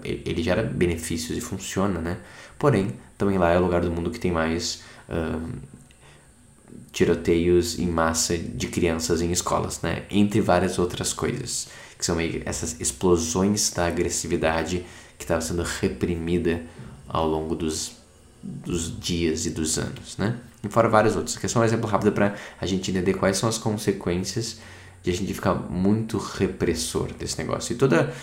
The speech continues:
a cultura onde tem uma, uma repressão muito grande, né? Tu vai ver nos períodos, tanto nos, nos países que tem uma, uma ditadura, né? Outros momentos que aconteceu isso, por exemplo, onde a Rússia era mais forte ainda,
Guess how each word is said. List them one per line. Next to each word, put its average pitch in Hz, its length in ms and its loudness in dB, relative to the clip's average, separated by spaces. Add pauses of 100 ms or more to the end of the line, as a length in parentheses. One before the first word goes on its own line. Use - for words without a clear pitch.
(160)
a 98 100 2
cultura 98 420 6
onde 90 220 0
tem 90 120 -2
uma, 85 340 2
uma 87 200 -4
repressão 82 420 0
muito 95 220 2
grande, 90 340 0
né? 80 180 -4 (100)
Tu - 100 -12
vai 82 160 0
ver 82 100 -2
nos 87 120 -4
períodos, 85 500 -2 (380)
tanto 98 220 0
nos, 190 280 0
nos - 260 -4 (260)
países 80 640 0 (440)
que - 100 -10
tem 85 220 -2
uma, 80 540 -2
uma 78 160 -4
ditadura, 87 680 2
né? 80 140 0
Outros 80 180 -2
momentos 85 340 0
que - 80 -10
aconteceu 82 280 -2
isso, 87 120 0
por 80 100 -2
exemplo, 80 360 -4 (460)
onde - 480 -4
a - 40 -4
Rússia 95 380 2
era 82 80 2
mais 90 380 2
forte 85 420 0
ainda, 82 560 0